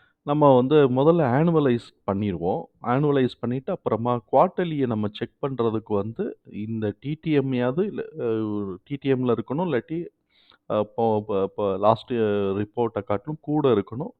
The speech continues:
டி டி எம்-ஐ டச் பண்ணணும், இல்லாட்டி beyond டி டி எம் போகணும். அந்த கம்பேரிசனுக்கு தான் நம்ம வந்து குவார்ட்டர்லி ரிசல்ட்டை நம்ம ரெஃபர் பண்றோம்.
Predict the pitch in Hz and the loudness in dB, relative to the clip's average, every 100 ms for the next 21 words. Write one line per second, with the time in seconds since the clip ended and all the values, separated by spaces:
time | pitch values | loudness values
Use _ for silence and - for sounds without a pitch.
0 | _ 123 - 117 104 - 98 - 117 107 | _ -8 -6 -6 -6 -4 -6 -4 -4 -4
1 | 147 311 127 135 139 113 107 107 98 - | -4 -4 -6 -4 -4 0 0 0 -8 -6
2 | 95 90 90 - 90 90 156 - _ _ | -4 -4 -8 -8 -6 -4 -6 -10 _ _
3 | _ _ 101 127 135 117 123 139 135 120 | _ _ 0 2 2 0 2 4 4 0
4 | 110 95 98 170 - _ _ _ _ _ | -4 -4 -4 -6 -6 _ _ _ _ _
5 | _ _ _ _ _ 123 127 107 104 - | _ _ _ _ _ 0 2 2 0 2
6 | 117 113 120 107 98 - 85 85 147 156 | 2 2 0 0 -2 -2 -6 -2 -4 -2
7 | 101 87 78 - _ _ _ - 95 - | -2 -4 -6 -12 _ _ _ -2 -2 0
8 | 143 - 87 87 80 | -2 -2 -4 -4 -8